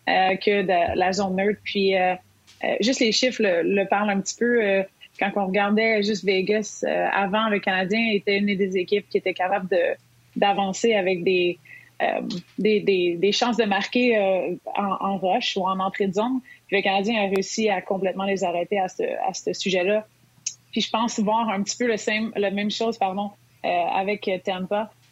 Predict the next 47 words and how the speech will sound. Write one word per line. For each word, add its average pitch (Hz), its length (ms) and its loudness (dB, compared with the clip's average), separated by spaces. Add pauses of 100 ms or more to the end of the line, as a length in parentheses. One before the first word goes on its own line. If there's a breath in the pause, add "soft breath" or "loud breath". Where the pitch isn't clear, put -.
(120)
Euh, 185 240 -2
ils 196 80 -4
sont 214 240 -4
une 214 80 -2
équipe 214 320 -4
qui, 208 460 -2
euh, 190 320 0
sont 202 160 -8
classés 196 420 -4
numéro 208 340 -2
deux, 233 340 -4
euh, 196 580 -2
à - 20 -4
travers 196 320 -4
les 208 120 -4
playoffs 202 420 -4
en, 180 420 -6
en 185 60 -10
marque, 190 280 -10 (300)
quand 196 180 -2 (120)
ils 196 80 -4
marquent 208 180 -2
des 202 140 0
buts, 202 180 -4
dans 233 140 -6
le 208 40 -8
fond. 262 200 -6 (520 loud breath)
Euh, 196 200 2
ils 196 80 -2
sont 202 340 -4
extrêmement 240 680 -4
forts 220 140 -2 (220)
en, 190 380 -4 (120)
en 185 640 -6
étant 220 340 -2
capables 220 440 -2
de 208 60 -2
se - 60 -10
positionner 214 520 -4
dans 202 160 -4
le 196 100 -2
bas 214 160 -2
de 208 60 -4
l'enclave 214 460 -4
ou 190 60 -6
dans 185 140 -6
l'enclave, 202 540 -4